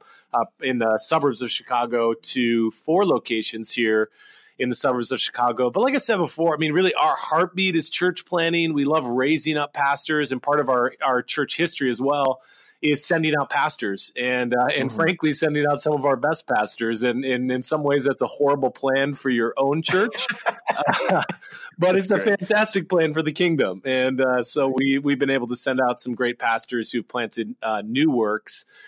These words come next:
Speaker 1: And so now really, it took us a little, little while to really get there and kinda understand our model, but understanding we can do autonomous church planting and do campusing and do that, uh, side by side and use them both as great vehicles to reach more people.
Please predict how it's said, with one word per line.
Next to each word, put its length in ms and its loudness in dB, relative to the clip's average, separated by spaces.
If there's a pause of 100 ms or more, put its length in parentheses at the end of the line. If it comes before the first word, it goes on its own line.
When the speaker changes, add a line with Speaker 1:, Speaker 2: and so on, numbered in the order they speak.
(120)
Speaker 1:
And 140 -2
so 120 2
now 280 4
really, 280 4
it 120 0
took 140 0
us 120 2
a 60 2
little, 420 2
little 220 2
while 240 2
to 140 -4
really 180 2
get 240 -4
there 180 2
and 220 -2
kinda 240 -2
understand 640 -2
our 200 2
model, 540 0 (320)
but 140 2
understanding 640 0
we 160 0
can 160 -2
do 440 4
autonomous 460 0
church 320 -6
planting 380 0 (340)
and 100 -2
do 140 2
campusing 640 -2
and 120 -4
do 140 0
that, 380 0
uh, 140 -2
side 360 0
by 140 0
side 420 0
and 140 -2
use 180 0
them 160 0
both 240 0
as 140 -2
great 320 -2
vehicles 420 -4
to 100 -8
reach 220 -2
more 140 -6
people. 420 -10